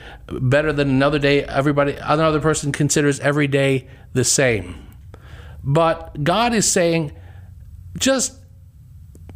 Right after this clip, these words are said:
be convinced in your own mind. Actually, it's Paul who's saying that, but that's, he's giving us God's attitude is, is saying,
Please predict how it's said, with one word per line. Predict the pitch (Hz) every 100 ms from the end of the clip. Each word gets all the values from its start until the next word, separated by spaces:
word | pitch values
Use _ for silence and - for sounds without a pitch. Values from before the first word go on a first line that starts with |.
| -
be | 151 208
convinced | 202 185 180 196 185
in |
your | 151 160
own | 175
mind. | 127 117
Actually, | 131 - 123
it's |
Paul | - 165 170
who's | 151 127
saying | - 131 123
that, | 120 131
but | 117 117
that's, | 135 139 -
he's | 135
giving | 127 156 143 135
us | 127
God's | 120 127 131
attitude | 131 143 131 120 110
is, | 120 113 107 - - -
is | 123 -
saying, | 139 131 120